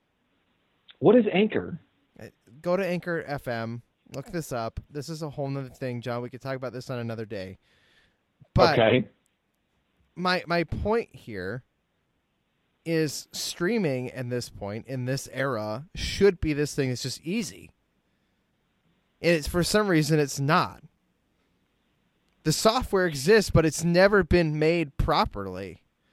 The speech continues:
Speaker 2: The same way that, John, our best option for doing this show is still Skype. Come on. N-, no one, no one's gonna build a video calling system that has high enough quality, that has built-in recording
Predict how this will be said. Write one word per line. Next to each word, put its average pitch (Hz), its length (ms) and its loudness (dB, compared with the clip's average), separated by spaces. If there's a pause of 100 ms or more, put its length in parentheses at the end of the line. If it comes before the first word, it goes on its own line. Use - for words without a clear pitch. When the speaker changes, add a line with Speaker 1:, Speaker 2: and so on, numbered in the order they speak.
(240)
Speaker 2:
The 170 80 2
same 208 260 4
way 202 140 2
that, - 340 -4
John, 170 300 2
our 147 180 4
best - 420 -2 (300)
option 156 500 -4
for 139 160 -10
doing 143 400 -2
this 147 160 -2
show 165 480 2 (180)
is 156 140 -6
still - 260 -4
Skype. - 560 -6 (1200)
Come 233 160 -2
on. 104 300 -4 (460)
N-, 151 200 -6 (680)
no 208 120 8
one, 220 320 6
no 190 160 6
one's 220 240 2
gonna 233 200 2
build 170 360 4
a 175 80 4
video 160 600 2
calling 175 440 0
system 196 580 -2 (280)
that 151 120 0
has 156 320 0
high 170 300 -2
enough 185 200 0
quality, 180 640 0 (160)
that 151 120 -2
has 143 200 -2
built-in 165 480 0
recording 170 680 -4